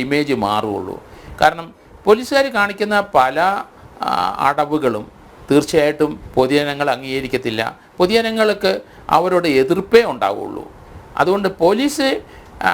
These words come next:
പൊതുജനങ്ങളുടെ മിത്രമാണ്. അവിടെ അടിയും കുത്തും വെട്ടുമൊക്കെ ഉണ്ടാവും. അതിന് നടപടി എടുത്തോളൂ, അയാളെ ശിക്ഷിപ്പിച്ചോളൂ. പക്ഷേ പെരുമാറ്റം ആ വാദിയായിട്ട് വരുന്നവരും പ്രതിയായിട്ട് വരുമ്പോഴും അവരോടൊക്കെ ഒരുപോലെ പെരുമാറാൻ നമ്മളിനി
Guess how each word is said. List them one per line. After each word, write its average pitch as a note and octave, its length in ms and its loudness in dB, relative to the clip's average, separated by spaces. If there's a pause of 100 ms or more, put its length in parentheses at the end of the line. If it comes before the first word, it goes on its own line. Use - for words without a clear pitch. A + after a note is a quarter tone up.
(260)
പൊതുജനങ്ങളുടെ G#3 580 0 (100)
മിത്രമാണ്. C#3 680 -2 (640)
അവിടെ D#3+ 200 4 (100)
അടിയും D#3 300 -2
കുത്തും F3+ 300 0
വെട്ടുമൊക്കെ G3+ 460 2
ഉണ്ടാവും. F3 360 0 (180)
അതിന് C#3+ 260 -2
നടപടി A2 380 0
എടുത്തോളൂ, F#3 380 0 (160)
അയാളെ C3+ 260 0
ശിക്ഷിപ്പിച്ചോളൂ. D#3 680 0 (440)
പക്ഷേ G#3 220 2 (180)
പെരുമാറ്റം A3 680 0 (840)
ആ - 20 4 (1300)
വാദിയായിട്ട് F#3 520 2
വരുന്നവരും C#3+ 420 0 (240)
പ്രതിയായിട്ട് D#3+ 480 2
വരുമ്പോഴും B2 400 0 (600)
അവരോടൊക്കെ C4 440 2
ഒരുപോലെ A3+ 480 2 (160)
പെരുമാറാൻ G3 540 0 (100)
നമ്മളിനി E3+ 360 -4